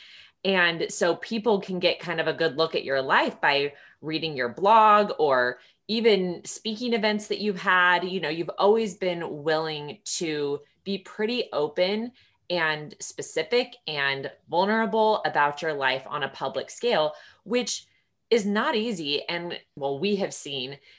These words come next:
that anyone who does that is opening themselves up to unwarranted criticism <laughs> and all kinds of opinions and things like that. And, and that can really, if you're not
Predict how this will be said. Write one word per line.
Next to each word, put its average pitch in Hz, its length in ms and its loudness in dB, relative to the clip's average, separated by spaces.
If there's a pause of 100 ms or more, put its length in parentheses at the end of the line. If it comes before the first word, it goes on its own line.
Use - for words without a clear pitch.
that 151 520 2 (100)
anyone 208 380 2
who 190 180 0
does 214 360 2
that 156 420 4
is 180 340 2
opening 190 380 0
themselves 175 520 0
up 151 400 0
to 147 520 -2 (640)
unwarranted 170 720 -4
criticism 160 880 0
<laughs> - 60 -10
and 190 680 4 (460)
all 196 220 8
kinds 190 460 2
of 175 180 0
opinions 170 760 -2
and 170 240 -4
things 170 200 -10
like 165 180 -6
that. 202 180 4
And, 233 300 -4
and 214 100 -2
that 277 180 -4
can 269 240 -10 (480)
really, 240 340 4
if 190 140 -2
you're 269 260 -2
not 254 280 -2